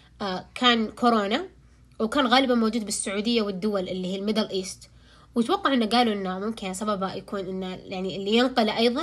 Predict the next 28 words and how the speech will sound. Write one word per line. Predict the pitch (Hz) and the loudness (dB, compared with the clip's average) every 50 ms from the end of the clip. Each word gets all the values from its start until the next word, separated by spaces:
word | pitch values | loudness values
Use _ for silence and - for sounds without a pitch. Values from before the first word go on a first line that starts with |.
| 339 - - | -4 -4 -4
الجمل | 202 196 196 190 190 185 214 196 185 170 170 | -4 -2 -2 -2 -2 -2 -2 -2 -2 -4 -6
يعني. | 170 170 165 165 175 185 214 - - _ _ _ _ - - - - - - - - - - | -8 -8 -8 -8 -8 -10 -12 -16 -20 _ _ _ _ -20 -20 -20 -20 -20 -20 -20 -20 -2 0
آخر | - 359 - 330 | 0 2 4 4
واحد | 277 233 220 247 247 - 294 - - - | 4 6 6 4 4 4 2 0 0 -2
اللي | 202 202 196 190 | -6 -6 -6 -6
هو | 190 214 196 - | -6 -6 -6 -2
آخر | - - 233 - 240 | 0 0 0 2 0
واحد | 214 208 - 214 - | 0 0 -2 -4 -4
طلع | - 214 214 202 185 | -2 0 2 2 0
لي | 180 180 | 0 -2
قبل | 175 196 185 185 185 | -4 -4 -4 -4 -4
سنتين | 185 - 226 202 196 196 233 233 240 247 | -4 -4 -6 -6 -4 0 2 2 2 2
اللي | 247 240 226 208 | 2 0 -4 -4
هي | 185 202 | -4 -6
كوفيد | 196 - 233 220 190 190 214 208 185 208 | -4 -2 -2 -2 0 0 -2 -2 -2 -4
ناينتين، | 190 185 185 185 190 185 - 247 254 294 330 - - - - - - - - - - - - _ - - - | -6 -6 -6 -6 -8 -6 -4 -4 -2 -2 -4 -8 -14 -20 -20 -20 -20 -20 -20 -20 -20 -20 -20 _ -18 -10 -4
هذا | 269 262 208 | -2 0 0
هو | 180 170 190 214 - - - - | -2 -4 -8 -12 -14 -18 -20 -6
كورونا | - 262 240 226 208 190 185 185 | -2 0 0 0 0 -2 -4 -4
فيروس | 185 185 196 208 - - - - - - - 311 | -4 -4 -6 -8 -12 -16 -18 -20 -20 -16 -10 -6
ديزيز. | 277 208 196 180 190 190 196 - - - - - - - - - - - - - - - - _ - - - - _ - - - - - - - - - - - _ _ - - - - - - | -4 -4 -4 -4 -6 -8 -10 -12 -16 -20 -20 -20 -20 -20 -20 -20 -20 -20 -20 -20 -20 -20 -20 _ -20 -20 -20 -20 _ -20 -20 -20 -20 -20 -20 -20 -20 -20 -20 -20 _ _ -20 -20 -20 -10 0 2
ال-، | 277 285 302 | 4 4 4
هذه | 320 339 240 | 4 4 2
الأعراض | 220 190 202 180 185 196 196 190 190 190 226 - - - - - - | 2 2 2 4 4 4 4 4 2 0 -2 -10 -18 -20 -12 -6 -6
أعتقد | 240 247 302 - 285 | -4 -4 0 2 2
إنه | 233 220 208 | 4 4 4
نعرفها | 202 196 185 196 196 190 - - - 185 | 2 2 0 0 -4 -6 -8 -8 -6 -4
يعني، | 180 175 175 180 185 185 208 | -4 -4 -4 -4 -6 -6 -8